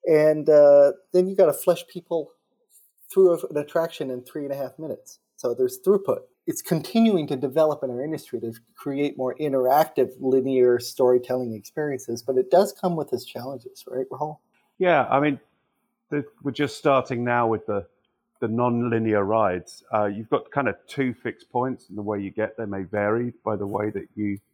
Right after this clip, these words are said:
Speaker 2: interact with your environment around you, whether that's collecting points or deciding to turn left or right at options. But, um, it's coming there, but it's, you know, you may have multiple storylines that come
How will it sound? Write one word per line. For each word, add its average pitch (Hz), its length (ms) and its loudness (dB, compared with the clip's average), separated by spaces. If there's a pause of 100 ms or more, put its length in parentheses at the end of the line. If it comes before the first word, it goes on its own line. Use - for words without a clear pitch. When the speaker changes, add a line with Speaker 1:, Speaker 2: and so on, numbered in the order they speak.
(540)
Speaker 2:
interact 110 640 -2
with 107 180 -4
your 95 440 2 (840)
environment 107 580 0
around 107 300 2
you, 120 140 -2
whether 92 200 -2
that's - 320 -4 (120)
collecting 95 340 -4
points - 420 -4
or 90 140 -6 (640)
deciding 110 420 0
to - 100 -16
turn 113 220 0
left 110 260 -2
or 110 100 0
right 117 340 0
at - 120 -6 (180)
options. 87 520 -6
But, 101 140 -4 (1000)
um, 101 460 0
it's 117 180 -8
coming 147 320 -2
there, 98 140 -2
but 98 140 -8
it's, - 220 -8 (240)
you 123 100 -8
know, 110 80 -4
you 107 180 -4
may 127 200 -2
have 110 200 -6
multiple 113 560 -4
storylines 107 640 -2
that - 180 -12
come 104 260 -10